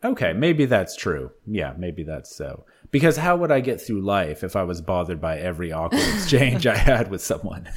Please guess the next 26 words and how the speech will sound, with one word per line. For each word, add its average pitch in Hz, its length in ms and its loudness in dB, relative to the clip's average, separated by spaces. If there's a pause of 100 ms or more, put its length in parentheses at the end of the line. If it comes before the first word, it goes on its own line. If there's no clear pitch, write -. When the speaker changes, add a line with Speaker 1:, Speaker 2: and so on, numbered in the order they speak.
(180)
Speaker 1:
<laughs> 151 80 -2 (220)
Speaker 2:
Um, 202 340 -4
this 196 200 -4
is 190 140 -12
why 196 220 0
I'm 190 100 -6
thriving 185 600 -2
in 190 160 -8
quarantine. 220 520 -6
Speaker 1:
Right, 147 260 6 (100)
yeah. 165 200 2 (560)
Just - 240 -6
don't 107 160 4
have 107 160 0
to 107 80 -6
talk 104 280 2
to 98 80 0
anybody. 87 520 -4 (480)
Speaker 2:
All 226 100 4
right, 190 280 2
so 220 240 2
Harrison 254 1000 -2
tells 311 720 -2 (300)
the 240 140 -2
guys 180 1200 -6 (500)
that 175 640 -4